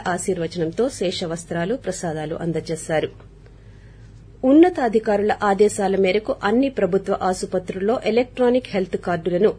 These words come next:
ఆయుష్మాన్ భారత్ డిజిటల్ మిషన్తో లింక్ చేసేందుకు రాష్ట స్థాయి శిక్షణా కార్యక్రమాన్ని నిర్వహించామని ఏబీడీఎం రాష్ట నోడల్ అధికారి బీవీ రావు తెలిపారు.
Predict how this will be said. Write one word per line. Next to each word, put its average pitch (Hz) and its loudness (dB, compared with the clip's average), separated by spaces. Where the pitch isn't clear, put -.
ఆయుష్మాన్ 226 2
భారత్ 185 -4
డిజిటల్ 226 -2
మిషన్తో 190 0
లింక్ 190 0
చేసేందుకు 185 -4
రాష్ట 196 -2
స్థాయి 185 -4
శిక్షణా 233 -4
కార్యక్రమాన్ని 180 -4
నిర్వహించామని 170 2
ఏబీడీఎం 226 4
రాష్ట 185 -2
నోడల్ 175 0
అధికారి 190 -4
బీవీ 180 2
రావు 170 -2
తెలిపారు. 160 -2